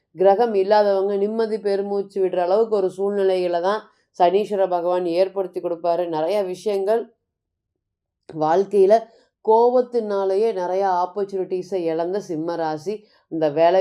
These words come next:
அந்த வேல்யூ தெரியாம நான் இழந்துட்டேன், அன்னைக்கு ஒரு நாள் பண்ணுன தப்புல நிறைய மாறி இருக்கு" அப்படின்னு கவலைப்படுறீங்க.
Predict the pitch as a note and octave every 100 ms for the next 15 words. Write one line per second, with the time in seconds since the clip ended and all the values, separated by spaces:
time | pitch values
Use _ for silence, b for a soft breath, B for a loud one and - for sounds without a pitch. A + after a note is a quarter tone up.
0 | F3 D#3 D#3+ E3 G3 B3+ B3+ A#3 G#3+ A3
1 | A3 G#3+ F#3+ F3+ F#3 F#3 F#3 E3+ D#3+ D#3
2 | D#3 E3+ F3+ G3 A3+ G#3 F#3+ F#3 F3+ E3
3 | F#3+ F#3 D#3+ D#3 F3+ G3 E3+ E3+ F3 F3
4 | E3 F3 D#3 D#3+ G3+ G3+ b b b D#3+
5 | D#3 G3 F#3+ F#3+ F#3 F#3